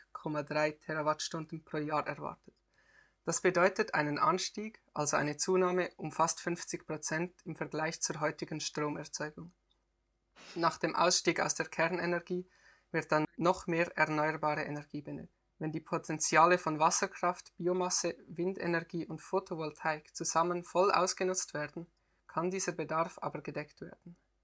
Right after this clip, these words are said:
Die vollständige Dekarbonisierung bleibt also allein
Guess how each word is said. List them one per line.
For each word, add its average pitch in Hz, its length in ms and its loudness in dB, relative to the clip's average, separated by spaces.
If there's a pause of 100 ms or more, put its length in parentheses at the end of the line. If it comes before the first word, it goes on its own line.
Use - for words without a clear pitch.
(280)
Die 170 80 -4
vollständige 180 720 4
Dekarbonisierung 170 1120 0 (100)
bleibt 160 380 -2
also - 240 -2
allein 156 600 4